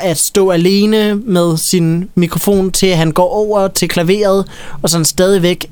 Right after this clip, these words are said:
er meget performativ, når han står bag ved klaveret.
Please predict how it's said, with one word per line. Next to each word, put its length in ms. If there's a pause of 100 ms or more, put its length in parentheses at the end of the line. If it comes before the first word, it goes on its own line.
er 260 (400)
meget 340
performativ, 920 (120)
når 200
han 280 (340)
står 200
bag 240
ved 80
klaveret. 500